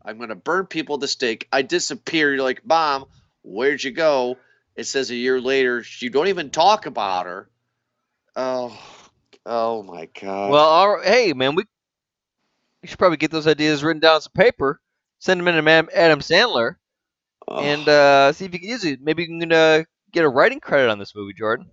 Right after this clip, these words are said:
Speaker 1: Adam Sandler doesn't want my ideas because the difference between Adam Sandler and me is that my ideas are good.
Speaker 2: I don't know, man. It, after watching this movie, it sounds like he's,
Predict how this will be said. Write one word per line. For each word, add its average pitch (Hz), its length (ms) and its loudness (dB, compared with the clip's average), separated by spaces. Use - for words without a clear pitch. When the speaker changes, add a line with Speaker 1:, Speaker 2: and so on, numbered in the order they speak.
Speaker 1:
Adam 214 280 4
Sandler 226 420 -6
doesn't 170 280 -10
want 196 220 -8
my 170 180 -6
ideas 127 380 -6
because 160 460 -14
the 143 120 -16
difference 220 360 -10
between 180 320 -8
Adam 165 260 -2
Sandler 185 460 -6
and 139 80 -12
me 139 180 -8
is 156 160 -10
that 160 220 -4
my 165 260 -2
ideas 175 480 -4
are 160 220 -8
good. 254 340 -2
Speaker 2:
I 220 80 2
don't 214 180 4
know, 190 200 6
man. 147 180 4
It, 151 300 0
after 214 260 4
watching 185 300 0
this 151 160 -12
movie, 151 220 0
it 120 100 -2
sounds 254 180 2
like 151 160 2
he's, 139 160 -4